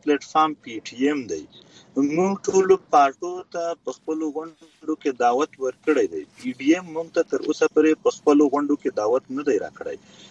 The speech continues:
کله چې پی ډی ایم موږ ته دعوت راکړي، په هغه نه پس به موږ ټول، چې کومه م-، یعنې دا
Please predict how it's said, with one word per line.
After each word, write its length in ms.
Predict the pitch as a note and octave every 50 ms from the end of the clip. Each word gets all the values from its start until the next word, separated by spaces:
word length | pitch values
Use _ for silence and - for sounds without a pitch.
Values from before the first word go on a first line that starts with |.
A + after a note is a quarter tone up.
| - _ _
کله 220 | - F#3 F#3 G3+ A3
چې 140 | - - F3+ D3+ -
پی 160 | _ - C3+ C3 B2+
ډی 140 | B2 C3 C#3
ایم 220 | D#3 F3 F#3 F#3
موږ 220 | E3+ D#3 D#3 E3 E3+ -
ته 80 | - D#3 C3+ A#2+
دعوت 340 | A#2+ A#2 A2+ A#2+ D3 D#3+ - - A#2+
راکړي، 340 | A#2 A#2 A#2 - - F#3+ - -
په 80 | - - -
هغه 200 | - C3 C3+ D#3
نه 100 | F3 F#3+ - _
پس 180 | - A2 - -
به 140 | _ - D#3 E3
موږ 240 | D3+ C#3 C#3 D3 D3+ - _
ټول، 240 | - D3+ D#3 D3+ A#2 F#2+ A2 C3+ C#3+ - _ _ _ _ _ _ -
چې 220 | A2+ A2 - - B2+ -
کومه 480 | - C#3+ D3+ D3+ D3+ D3 D#3 D3+ D#3 E3 D#3+
م-، 560 | C#3+ A#2 A2+ A#2 A#2 A#2 G#2 - - G2 G#2
یعنې 240 | G2+ G#2 G#2 G2+ G#2
دا 140 | G2+ A2